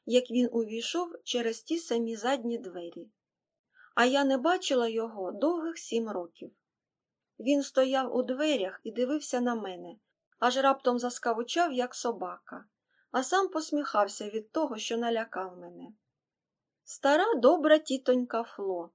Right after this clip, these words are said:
каже: "Хіба ви не раді мене бачити?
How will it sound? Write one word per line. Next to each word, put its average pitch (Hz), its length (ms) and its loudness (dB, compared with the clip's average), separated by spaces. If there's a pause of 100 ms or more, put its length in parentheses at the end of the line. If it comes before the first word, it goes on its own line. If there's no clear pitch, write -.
(140)
каже: 175 480 -12 (580)
"Хіба 311 380 4
ви 294 140 2
не 277 160 4
раді 226 320 2
мене 220 300 -2
бачити? 202 760 -4